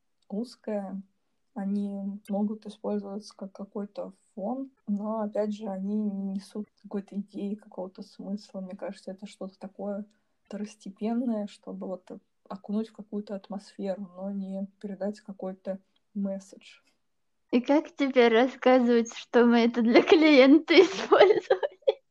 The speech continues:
Speaker 1: Мы же это использовали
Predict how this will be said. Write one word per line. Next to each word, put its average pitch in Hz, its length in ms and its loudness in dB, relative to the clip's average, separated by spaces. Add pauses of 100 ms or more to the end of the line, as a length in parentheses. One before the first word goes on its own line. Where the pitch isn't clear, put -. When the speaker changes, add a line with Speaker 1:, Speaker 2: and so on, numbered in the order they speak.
(1500)
Speaker 1:
Мы 220 220 -4
же 220 140 -10
это 226 300 -8
использовали 240 920 -8